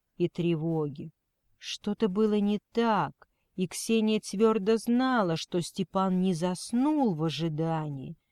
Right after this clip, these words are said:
Не такой он человек. Известно, что в таких загородных домах всегда устанавливают датчики движения, которые включают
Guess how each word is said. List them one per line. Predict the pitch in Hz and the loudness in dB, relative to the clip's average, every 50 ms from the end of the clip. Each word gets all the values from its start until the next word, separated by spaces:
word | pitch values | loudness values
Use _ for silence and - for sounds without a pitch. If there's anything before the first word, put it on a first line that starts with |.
| _ _ _ - | _ _ _ -6
Не | - 170 180 | -4 -4 -4
такой | - 196 196 - - - 247 240 233 | -2 -4 -6 -6 -2 0 0 2 2
он | 226 226 | 2 0
человек. | 214 - - - 226 226 226 233 226 220 233 226 196 151 135 _ _ _ _ _ _ _ _ _ - | 0 -2 -2 -2 -2 -2 0 -2 -2 -2 -2 0 -2 -2 -4 _ _ _ _ _ _ _ _ _ -6
Известно, | - 190 175 180 208 208 240 262 269 - - 254 247 | -4 -4 -2 -2 0 0 2 0 0 -2 -2 -2 -2
что | 226 - - 240 | -2 -2 -2 -2
в | 220 - | -2 0
таких | - 226 226 _ - 240 226 | -2 -2 -2 _ -2 -2 -2
загородных | 208 180 233 226 226 202 226 226 220 202 220 220 214 196 | 0 0 0 0 0 0 0 -2 -2 0 -2 -2 -2 0
домах | 214 220 226 220 233 262 302 294 254 - - _ _ _ _ _ _ _ _ _ _ _ | 0 0 0 2 0 -2 -2 -2 -4 -6 -10 _ _ _ _ _ _ _ _ _ _ _
всегда | - - - 202 170 165 214 220 226 | -10 -4 -4 -2 0 0 0 2 2
устанавливают | 220 - - - 208 202 208 214 214 208 208 202 202 190 202 208 202 165 | 0 -2 -2 -4 -2 -2 0 0 0 0 -2 -2 -2 -2 -2 -2 -2 -2
датчики | 160 202 202 202 190 - - 196 190 - 202 196 | -2 0 0 0 -2 -4 -10 -10 -10 -8 -6 -6
движения, | 165 190 185 220 220 208 208 240 247 233 202 170 156 151 143 | -4 -4 -4 -4 -4 -2 -2 0 2 2 2 0 0 -2 -4
которые | - - 156 160 - 170 170 160 160 160 | -6 -6 -8 -6 -4 -4 -4 -2 -4 -4
включают | - _ - 170 180 - - - 247 269 277 262 233 170 143 | -6 _ -6 -6 -6 -4 -4 -4 -2 -2 0 0 -2 -2 -4